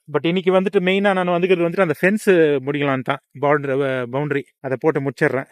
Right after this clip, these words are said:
முடிகிறது இல்ல அது, like, it's like a difficult task. இது நோண்டி கிளீனா லெவல் பண்ணி, so, இந்த மாதிரி கிளீனா அதை கிளீனா இதுங்களெல்லாம் செப்பரேட் பண்ணி நோண்டி எடுத்து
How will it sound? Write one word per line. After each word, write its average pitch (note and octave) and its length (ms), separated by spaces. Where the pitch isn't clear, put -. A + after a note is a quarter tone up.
முடிகிறது D#3+ 420
இல்ல F3+ 140
அது, D3 200
like, B2+ 180
it's - 240
like C3+ 200
a B2 120
difficult E3 360
task. D3 200
இது B2 220
நோண்டி E3+ 260
கிளீனா D#3+ 640
லெவல் D#3+ 260
பண்ணி, E3 260
so, D#3+ 100
இந்த D3 120
மாதிரி E3 180
கிளீனா E3+ 320
அதை D3 100
கிளீனா D#3+ 300
இதுங்களெல்லாம் C#3+ 420
செப்பரேட் D#3+ 340
பண்ணி D3+ 160
நோண்டி D#3 380
எடுத்து C#3 260